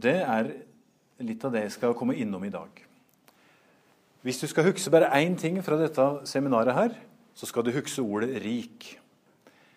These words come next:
En rik bibelbruk er det du skal få inspirasjon til nå. For bibelbruken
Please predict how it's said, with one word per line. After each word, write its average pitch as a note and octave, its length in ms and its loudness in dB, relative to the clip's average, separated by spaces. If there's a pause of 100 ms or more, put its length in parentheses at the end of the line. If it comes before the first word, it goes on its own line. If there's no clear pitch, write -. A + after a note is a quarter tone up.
(420)
En A2+ 140 -2
rik A#2+ 560 -2
bibelbruk B2+ 720 -4 (1080)
er A2 160 0
det G#2 220 -2
du G#2 100 -8
skal A2 380 -6 (720)
få A#2+ 160 -8
inspirasjon G#2 680 -8
til F#2+ 160 -8
nå. D#2+ 80 -20 (1080)
For B2+ 140 -4
bibelbruken C3+ 800 0